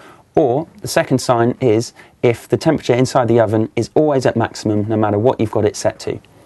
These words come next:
Uh, the, the last sign is if you're not hearing the telltale click when you turn the control knob, uh, then yeah, it's, it's a sign that you'll need to replace the thermostat.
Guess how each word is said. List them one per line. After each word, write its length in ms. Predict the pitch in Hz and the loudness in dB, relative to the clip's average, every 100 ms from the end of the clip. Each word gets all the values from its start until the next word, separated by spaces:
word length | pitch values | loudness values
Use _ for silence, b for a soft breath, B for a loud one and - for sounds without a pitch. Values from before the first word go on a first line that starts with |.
| B B B B B - | B B B B B 0
Uh, 180 | 113 - | 0 0
the, 220 | 113 - | -6 -4
the 100 | - | 0
last 280 | 135 170 170 | 2 2 0
sign 340 | 123 120 151 - | 0 0 0 0
is 300 | 123 120 - | 0 0 -4
if 180 | 123 139 | -2 2
you're 200 | 131 147 | 4 4
not 180 | 165 | 0
hearing 320 | - 151 135 127 | 0 0 2 0
the 100 | 117 | 0
telltale 720 | 160 147 135 131 120 117 117 _ _ - _ _ _ _ _ _ - _ _ _ _ _ _ - - | -2 -2 0 0 0 0 -4 _ _ -20 _ _ _ _ _ _ -20 _ _ _ _ _ _ -20 -16
click 540 | - - - - - - - _ | -2 0 0 -6 -20 -20 -20 _
when 200 | 143 160 | 0 2
you 80 | 151 | 2
turn 380 | 131 143 120 113 | 0 0 2 2
the 240 | 113 107 | 2 0
control 400 | - 117 - 110 | -2 -4 0 0
knob, 240 | 104 117 - B B B - | 0 -2 -4 B B B -4
uh, 200 | 107 101 - - | -2 0 -4 -4
then 260 | 123 113 107 | 0 0 2
yeah, 200 | 127 104 | 0 0
it's, 260 | 107 - - | -2 -4 -6
it's 240 | - - 107 | -8 -6 -6
a 40 | |
sign 320 | - 120 110 | -2 0 0
that 160 | 104 104 | 0 -2
you'll 120 | 107 | 0
need 180 | 110 101 | 0 0
to 120 | 107 | -2
replace 340 | 98 101 95 | -2 -2 -2
the 120 | - 101 | -6 -6
thermostat. 520 | 110 95 98 92 | -4 -4 -6 -12